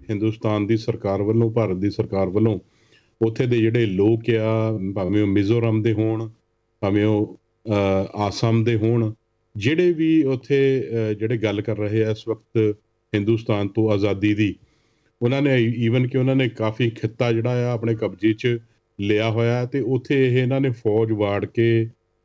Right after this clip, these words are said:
ਅ, ਬੜੀ, ਅ, ਬੁਰੀ ਤਰ੍ਹਾਂ ਉਹਨਾਂ ਦੇ ਜਿਹੜੇ ਆ ਕਤਲੋ ਗਾਰਤ ਚੱਲ ਰਹੀ ਆ,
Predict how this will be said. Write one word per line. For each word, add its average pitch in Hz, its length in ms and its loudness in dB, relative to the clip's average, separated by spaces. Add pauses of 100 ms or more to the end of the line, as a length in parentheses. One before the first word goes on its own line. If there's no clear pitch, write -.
(120)
ਅ, 117 160 2
ਬੜੀ, 135 480 -2 (180)
ਅ, 123 180 0
ਬੁਰੀ 117 380 0
ਤਰ੍ਹਾਂ 147 200 0
ਉਹਨਾਂ 135 180 -2
ਦੇ 131 120 -2
ਜਿਹੜੇ 123 280 0
ਆ 127 80 2
ਕਤਲੋ 113 320 -2
ਗਾਰਤ 104 340 -2
ਚੱਲ 98 180 -2
ਰਹੀ 95 260 -2
ਆ, 95 80 0